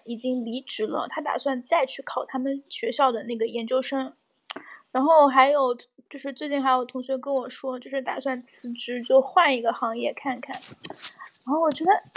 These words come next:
感觉现在变化也挺多的嘛，而且我刚好因为我工作的原因，我接触那个大学生创业嘛，基本上都是，我们这边的话是大学毕业五年之内，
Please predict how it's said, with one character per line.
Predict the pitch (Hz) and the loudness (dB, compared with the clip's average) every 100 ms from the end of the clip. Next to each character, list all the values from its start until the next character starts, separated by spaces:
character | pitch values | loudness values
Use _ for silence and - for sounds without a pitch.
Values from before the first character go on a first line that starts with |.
| - | 2
感 | 311 | 2
觉 | 262 320 | 2 -6
现 | 381 | 2
在 | 392 370 | 6 6
变 | - | 4
化 | - 359 | 2 2
也 | 285 | 0
挺 | 302 - 220 | -2 -8 -8
多 | 247 254 | -4 -4
的 | |
嘛， | 277 262 - | -6 -8 -8
而 | - | -8
且 | 294 339 262 | -2 0 2
我 | 233 | 0
刚 | 226 330 | 4 2
好 | 359 240 | 4 0
因 | 262 | 0
为 | 285 | -4
我 | 254 | -6
工 | - 240 | -8 -12
作 | 269 311 | -12 -8
的 | 269 | -6
原 | 220 - | -8 -14
因， | 226 | -14
我 | - | -16
接 | - 277 | -10 -10
触 | 277 - 269 | -10 -10 -10
那 | 240 240 | -10 -10
个 | - | -8
大 | - 254 | -4 -4
学 | |
生 | 240 240 | -4 -8
创 | 254 294 262 | -8 -6 -6
业 | 294 | -6
嘛， | 226 - - _ - - _ | -8 -12 -18 _ -20 -20 _
基 | - | -14
本 | 311 | 0
上 | 262 240 | 2 2
都 | 254 | 0
是， | 269 269 | -2 -6
我 | - | -6
们 | 233 | -6
这 | 226 | -4
边 | 311 330 | -2 0
的 | 330 | 2
话 | 320 269 | 2 2
是 | 269 | 0
大 | 285 320 302 | -4 -2 -2
学 | 262 | -6
毕 | 247 294 285 | -10 -10 -10
业 | 269 262 214 - _ | 0 2 0 -6 _
五 | 240 240 | -8 -6
年 | 202 196 | -6 -10
之 | 233 285 | -10 -10
内， | 311 311 - | -2 -2 -2